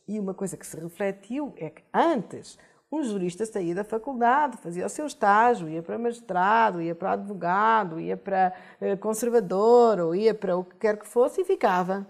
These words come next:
não é? Fazendo a sua, eh, a sua profissão. Hoje vai ter que se reciclar muitas vezes ao longo da vida. Isso é um grande, digamos assim, um grande papel das faculdades de Direito. É estarem no conhecimento de ponta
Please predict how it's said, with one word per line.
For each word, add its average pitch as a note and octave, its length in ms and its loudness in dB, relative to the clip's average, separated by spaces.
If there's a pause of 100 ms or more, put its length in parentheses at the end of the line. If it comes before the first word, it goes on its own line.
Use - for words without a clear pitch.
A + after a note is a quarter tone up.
não F3+ 140 -6
é? G#3+ 220 -2 (280)
Fazendo A3 400 4
a A#3+ 60 6
sua, A3 600 2 (340)
eh, F#3+ 360 0 (280)
a G#3 40 -4
sua G3 220 -6
profissão. F#3+ 680 -6 (180)
Hoje G3+ 420 0
vai A#3 160 -2
ter A3+ 100 -8
que - 100 -14
se F#3 100 -10
reciclar F3 680 -6
muitas G3 400 -6
vezes E3+ 300 -6
ao F3+ 140 -4
longo D#3 240 -8
da E3+ 120 -8
vida. - 320 -18 (540)
Isso A3 180 -6
é E4 60 2
um D4+ 180 -4
grande, G3 640 0 (500)
digamos D#3+ 300 -10
assim, F#3+ 320 -8
um G3+ 220 -10
grande A#3 240 2
papel A3+ 440 4
das G3+ 220 -2
faculdades F#3+ 500 -4
de E3+ 40 -12 (100)
Direito. C#3+ 340 -10
É C#3 280 -4 (340)
estarem F#3+ 420 4
no E3 140 0
conhecimento E3+ 640 -6
de - 60 -20
ponta B3 500 -2